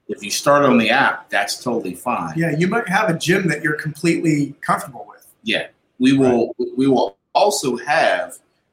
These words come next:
Speaker 1: an on-demand platform with courses and training from different practitioners and coaches.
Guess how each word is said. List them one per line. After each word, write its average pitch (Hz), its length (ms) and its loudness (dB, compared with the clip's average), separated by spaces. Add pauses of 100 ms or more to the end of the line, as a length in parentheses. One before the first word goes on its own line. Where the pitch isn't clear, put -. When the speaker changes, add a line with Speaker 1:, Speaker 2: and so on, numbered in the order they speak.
(140)
Speaker 1:
an 110 80 -6
on-demand 120 600 0
platform 101 680 -4
with 90 200 -20
courses 117 960 -2 (220)
and 92 80 -12
training 104 600 -4
from 95 240 -10
different 98 320 -12
practitioners 98 720 -6
and 82 100 -14
coaches. 104 680 -2